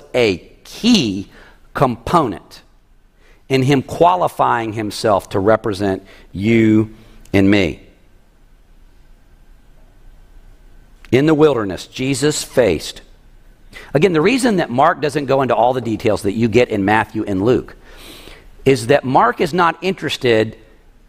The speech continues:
necessarily in you looking at the temptations to see how you can face temptation. Mark is not so interested in how Jesus quoted Scripture back to Satan so that we can learn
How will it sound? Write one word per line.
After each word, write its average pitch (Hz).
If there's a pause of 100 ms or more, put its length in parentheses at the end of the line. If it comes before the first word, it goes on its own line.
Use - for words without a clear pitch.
(140)
necessarily 151
in 135
you 165 (460)
looking 196
at 175
the 170
temptations 170
to 147
see 170
how 147
you 156
can 170
face 151
temptation. 113 (680)
Mark 160
is 151
not 190
so 180
interested 180
in 160
how 165
Jesus 170 (520)
quoted 190
Scripture -
back 170
to 180
Satan 180
so 190
that 185
we 262
can 190
learn 151